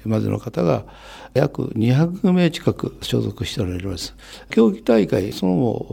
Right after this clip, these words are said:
のを申しますと、的中制、それから得点制という形で競い合う。これは団体も個人戦もございます。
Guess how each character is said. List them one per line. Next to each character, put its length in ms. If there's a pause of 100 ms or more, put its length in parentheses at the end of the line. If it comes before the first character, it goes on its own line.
の 60
を 60
申 60
し 60
ま 80
す 100
と、 60
的 380
中 400
制、 440 (180)
そ 160
れ 60
か 40
ら 60
得 340
点 320
制 440 (160)
と 100
い 120
う 80 (160)
形 120
で 300
競 200
い 100
合 40
う。 120 (220)
こ 100
れ 80
は 180
団 320
体 300
も 140
個 160
人 180
戦 240
も 120
ご 100
ざ 140
い 80
ま 120
す。 280